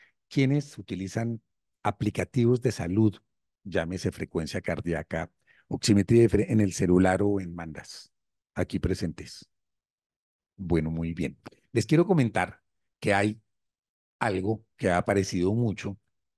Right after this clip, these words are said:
más o menos mucho, desde que aparecieron las bandas que uno se puede, o los relojes digitales, que uno se puede dejar conectados, que de paso se pueden conectar con el celular para evaluar qué tal durmió uno. Entonces le dice, "Usted durmió tantas horas.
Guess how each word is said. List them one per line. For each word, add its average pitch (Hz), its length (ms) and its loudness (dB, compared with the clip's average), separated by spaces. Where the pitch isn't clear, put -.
más 110 300 0
o 120 80 6
menos 98 320 2
mucho, 98 480 -2
desde 92 300 2
que - 80 -6
aparecieron 82 540 -6
las 85 160 -10
bandas 78 360 -8
que 87 120 -2
uno 80 240 -4
se - 160 -8
puede, 85 260 -6
o 110 100 4
los 85 160 2
relojes 78 380 -6
digitales, 95 480 0
que 107 100 4
uno 117 160 6
se 123 120 4
puede 107 220 4
dejar 90 320 2
conectados, 139 640 4
que - 120 0
de 90 120 6
paso 85 300 0
se 92 120 2
pueden 87 240 2
conectar 87 440 0
con 104 140 0
el 117 80 2
celular 143 360 4
para 107 180 4
evaluar 95 320 2
qué 139 80 4
tal 143 180 4
durmió 156 300 6
uno. 254 220 4
Entonces 127 200 4
le 127 80 6
dice, 107 220 4
"Usted 135 180 2
durmió 143 280 8
tantas 123 320 2
horas. - 240 -8